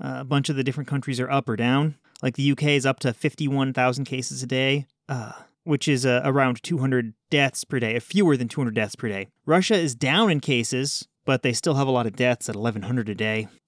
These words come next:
Germany is down to forty-eight thousand cases today, but their death count has gone up to three hundred something. So it's just for comparison where we are at different places in the world.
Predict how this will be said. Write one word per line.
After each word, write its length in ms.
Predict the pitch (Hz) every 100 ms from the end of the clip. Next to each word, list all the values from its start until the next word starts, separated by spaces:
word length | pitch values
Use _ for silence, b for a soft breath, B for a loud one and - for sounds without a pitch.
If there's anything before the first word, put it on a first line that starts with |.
| -
Germany 400 | 127 147 151 139
is 100 | 120
down 220 | 131 127
to 40 | 127
forty-eight 480 | 147 127 120 143
thousand 440 | - 113 127 117 117
cases 380 | 120 113 - 101
today, 240 | 113 104
but 160 | 101 110 _ -
their 180 | 113 101
death 320 | 104 131 -
count 260 | - 107 -
has 100 | 110
gone 220 | 107 104
up 160 | 101
to 100 | - 98
three 240 | 123 113
hundred 300 | 101 113 104
something. 380 | 117 107 110 107 _ -
So 260 | 131 117
it's 120 | 113 165
just 160 | 151
for 80 | 156
comparison 800 | - 117 131 143 127 135 117 110
where 160 | 123 123
we 160 | 120
are 160 | 120 117
at 60 |
different 200 | 120 110
places 360 | 110 120 110 107
in 40 |
the 80 | 104
world. 380 | 107 120 113 104